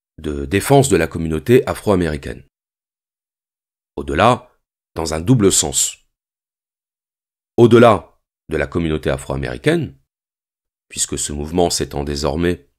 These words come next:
à l'ensemble des minorités, minorités sexuelles, minorité religieuse, minorité de genre. C'est ce qu'on appelle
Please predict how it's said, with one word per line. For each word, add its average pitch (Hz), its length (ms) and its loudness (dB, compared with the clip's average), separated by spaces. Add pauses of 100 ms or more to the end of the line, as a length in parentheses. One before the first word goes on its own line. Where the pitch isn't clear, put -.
(580)
à 69 240 -6
l'ensemble 90 640 0
des 76 120 -6
minorités, 78 580 -4 (1160)
minorités 71 720 -6 (180)
sexuelles, 123 720 0 (720)
minorité 73 720 -4 (320)
religieuse, 80 840 0 (800)
minorité 73 640 -4 (500)
de 67 80 -8
genre. 85 540 0 (1400)
C'est - 120 -10
ce - 80 -8
qu'on 78 180 -4
appelle 76 560 0